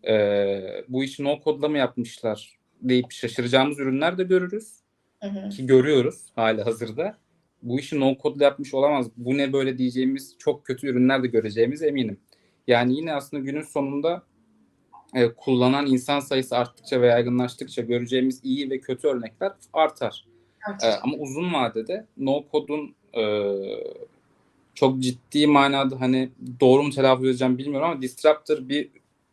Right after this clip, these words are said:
Speaker 1: ürün, ürün geliştirme yaklaşımı olduğunu düşünüyorum. Çünkü girişimciliği tırnak içinde demokratize eden bir, eee, ürün geliştirme yaklaşımı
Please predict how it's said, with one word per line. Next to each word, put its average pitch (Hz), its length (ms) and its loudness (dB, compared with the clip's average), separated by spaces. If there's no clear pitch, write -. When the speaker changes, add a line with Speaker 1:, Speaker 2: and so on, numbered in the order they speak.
Speaker 1:
ürün, 135 320 0
ürün 139 220 0
geliştirme 135 360 0
yaklaşımı 131 400 -2
olduğunu 123 340 0
düşünüyorum. 123 460 -6
Çünkü 131 480 0
girişimciliği 139 840 0
tırnak 143 380 2
içinde 139 340 0
demokratize 131 600 2
eden 135 320 0
bir, - 340 -8
eee, 104 320 0
ürün 127 380 2
geliştirme 120 460 2
yaklaşımı 98 520 -4